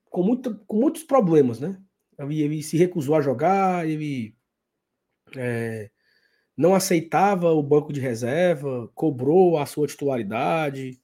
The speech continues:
Fortaleza, naquele momento, existia, tinha ali um certo problema, porque o, um jogo era Kaiser, um jogo era Romero, e os dois não,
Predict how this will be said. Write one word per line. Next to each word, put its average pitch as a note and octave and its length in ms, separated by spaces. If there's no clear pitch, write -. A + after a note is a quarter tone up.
Fortaleza, D3 460
naquele D#3+ 240
momento, D3+ 260
existia, C#3 340
tinha E3+ 200
ali D#3+ 140
um D3+ 180
certo D3 320
problema, D3+ 380
porque C#3+ 460
o, F3 300
um D#3+ 40
jogo G3 280
era F3+ 140
Kaiser, F#3 440
um - 20
jogo F3 180
era F3+ 100
Romero, F3 600
e F3 280
os C#3+ 140
dois F3+ 240
não, E3 360